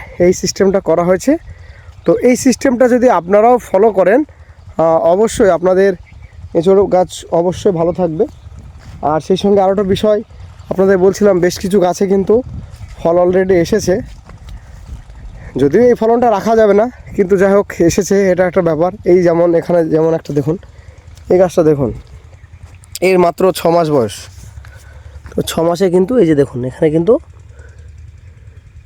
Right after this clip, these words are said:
মুচি দেখা দিয়েছে। এখন যাই হোক এটা পুরুষ হোক বা স্ত্রী হোক, যাই হোক কিছু একটা হবে, কিন্তু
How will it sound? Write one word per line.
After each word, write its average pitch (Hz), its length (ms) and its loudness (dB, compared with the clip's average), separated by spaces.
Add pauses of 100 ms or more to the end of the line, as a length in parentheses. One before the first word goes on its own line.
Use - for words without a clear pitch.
(1500)
মুচি 180 260 2
দেখা 165 280 2
দিয়েছে। 151 300 2
এখন 180 380 2 (640)
যাই 196 140 2
হোক 202 100 0
এটা 196 160 2
পুরুষ 170 380 0
হোক 175 180 0
বা 160 220 0
স্ত্রী 160 280 0
হোক, 165 240 2
যাই 151 160 0
হোক 160 200 0
কিছু 160 220 -4
একটা 156 180 -4
হবে, 135 260 -2 (1120)
কিন্তু 180 280 -4